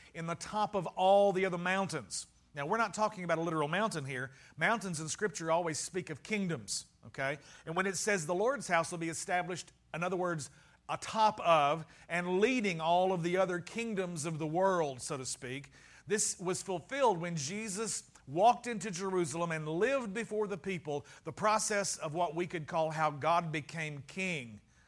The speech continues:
It's how N T Wright says it, and I love that. Uh, it, the gospel is the announcement, it's the good news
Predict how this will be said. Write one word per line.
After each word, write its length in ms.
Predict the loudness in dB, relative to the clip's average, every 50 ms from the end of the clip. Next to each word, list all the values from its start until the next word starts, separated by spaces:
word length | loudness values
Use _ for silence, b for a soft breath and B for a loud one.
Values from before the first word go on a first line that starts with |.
| b b
It's 80 | -6
how 140 | -4 -4 -4 -4
N 220 | -4 -6 -6 -6
T 160 | -6 -6 -4
Wright 300 | 0 2 4 4 4 2
says 280 | -2 -4 -4 -4 -4 -4
it, 80 | -6 -6
and 140 | -6 -4
I 60 | -4 -2
love 380 | -2 2 2 2 2 2 0
that. 240 | -2 -4 -4 -6 -12 -16 B B B B B B B B
Uh, 200 | B 0 0 0 0 -4 -10
it, 200 | -10 -10 -8 -6
the 80 | -6 -2
gospel 580 | 2 4 4 4 4 2 0 0 0 0 0 0
is 220 | -2 -4 -4 -4
the 140 | -4 -4 -4
announcement, 760 | -4 -4 -4 -6 -4 -4 -4 -4 -4 -6 -6 -6 -4 -4 -4
it's 160 | -4 -6 -8
the 140 | -10 -10 -8
good 340 | -6 -4 -4 -4 -4 -4
news 460 | -4 -4 -2 -2 -2 -4 -4 -6 -8